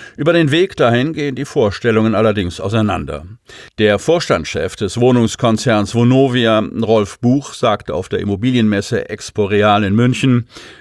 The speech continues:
"Wir haben uns eingemauert in Regeln und Gesetzen."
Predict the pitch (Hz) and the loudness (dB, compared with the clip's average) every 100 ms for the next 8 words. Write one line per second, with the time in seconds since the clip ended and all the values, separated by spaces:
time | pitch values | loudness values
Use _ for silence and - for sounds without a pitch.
0 | - 127 175 175 151 - - 143 151 117 | -2 0 2 0 0 -2 0 2 2 2
1 | 104 98 92 90 87 - 110 110 117 95 | 2 2 2 0 -4 -8 -4 -2 -2 -2
2 | 123 123 110 104 98 110 - 90 73 - | 2 2 2 2 0 -4 -8 -8 -8 -8
3 | 92 87 80 - - 73 - | -8 -4 -6 -6 -12 -12 -14